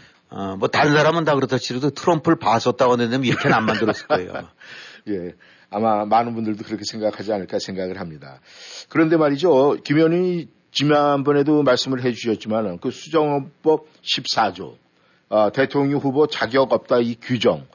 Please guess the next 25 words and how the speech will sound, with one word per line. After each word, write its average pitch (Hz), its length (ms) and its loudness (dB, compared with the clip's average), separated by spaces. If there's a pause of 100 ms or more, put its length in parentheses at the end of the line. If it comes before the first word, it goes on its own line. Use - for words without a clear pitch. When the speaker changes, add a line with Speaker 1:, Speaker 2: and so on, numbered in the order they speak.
(300)
Speaker 2:
만약에 165 460 2
이런 139 240 2
것이 151 220 0
이번 139 220 0
재판에도 127 560 0
뭐 151 160 0
유효하게 135 760 0
작용을 117 380 -4
할 - 20 -14
것 160 100 -14
Speaker 1:
계속 143 160 0
Speaker 2:
같습니까? 151 160 4
Speaker 1:
나왔더랬죠. 147 540 2
저 117 100 4
콜로라도라든가, 110 960 2
Speaker 2:
예, - 60 4
예. - 260 0
Speaker 1:
아, 101 400 -2
뭐 101 160 0
메인주라든가 104 680 2
이런 98 220 -2
데 101 100 0
있었는데 101 360 -4
결국은 127 460 2
대법원이, 110 720 0